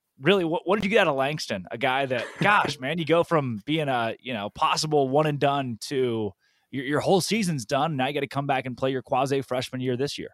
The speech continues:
Speaker 2: Yeah. Yeah. No, talking with Langston was awesome as well. Um, it was, it was pretty funny, like, going from Tweety to Langston. I, like, referred to, <laughs> I, like, referred to Tweety as Tweety, and then I was like, "Sorry, Coach Carter."
Speaker 1: <laughs> Huh.
Speaker 2: And that kind of, like, eased,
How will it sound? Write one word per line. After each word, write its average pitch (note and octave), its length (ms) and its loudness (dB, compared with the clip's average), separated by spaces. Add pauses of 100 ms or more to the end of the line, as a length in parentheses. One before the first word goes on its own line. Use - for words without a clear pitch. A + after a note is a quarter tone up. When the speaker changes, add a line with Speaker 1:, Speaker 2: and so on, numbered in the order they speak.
(360)
Speaker 2:
Yeah. G2+ 380 6 (240)
Yeah. G#2+ 260 12
No, G2+ 240 4
talking A2+ 320 6
with A#2 100 6
Langston F#2+ 380 2
was F2+ 140 -6
awesome F#2 340 2
as F2 160 -6
well. F2 440 0 (120)
Um, F2+ 480 2 (640)
it B2 80 12
was, C3 160 12
it - 100 4
was C3 120 8
pretty C#3 180 6
funny, A2+ 340 4
like, G2 220 2
going A2+ 260 6
from G#2+ 220 -8
Tweety G#2+ 560 0
to G#2+ 100 -2
Langston. G2+ 840 -4
I, G#2 80 2
like, G2+ 340 2
referred G#2+ 420 0
to, G2 240 0 (200)
<laughs> - 240 -6
I, A#2 140 6
like, A2 200 4
referred A#2 320 0
to A2 60 -6
Tweety A2+ 360 -2
as G2+ 120 -2
Tweety, G#2 340 0
and F#2+ 100 -4
then F#2+ 60 -4
I F#2+ 40 0
was G2+ 100 -4
like, F#2+ 120 -6
"Sorry, G2+ 240 0
Coach - 280 -8
Carter." F#2+ 460 0
Speaker 1:
<laughs> - 40 -20
Huh. G#2+ 320 -2
Speaker 2:
And A2+ 100 -2
that A2 140 6
kind B2+ 160 6
of, A#2 100 8
like, G#2+ 280 2 (160)
eased, C3 360 0